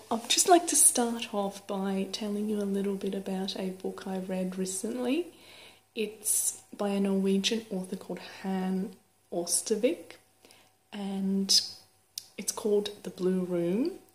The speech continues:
and it is about a girl called Joanne, who is a university student.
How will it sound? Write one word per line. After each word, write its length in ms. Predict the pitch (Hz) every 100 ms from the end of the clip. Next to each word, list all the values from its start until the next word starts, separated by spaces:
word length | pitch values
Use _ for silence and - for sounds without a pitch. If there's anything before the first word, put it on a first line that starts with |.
| -
and 140 | 190
it 120 | 185 185
is 140 | -
about 440 | 185 196 196 196 -
a 200 | 202 185 190
girl 500 | 196 180 180 185 185
called 340 | 185 196 185 -
Joanne, 720 | 196 180 175 170 175 226 294 - - - - _ - 202
who 120 | 185
is 220 | 185 180
a 80 | 175
university 640 | 175 175 180 180 254 240
student. 960 | - - - 208 196 226 339 403 -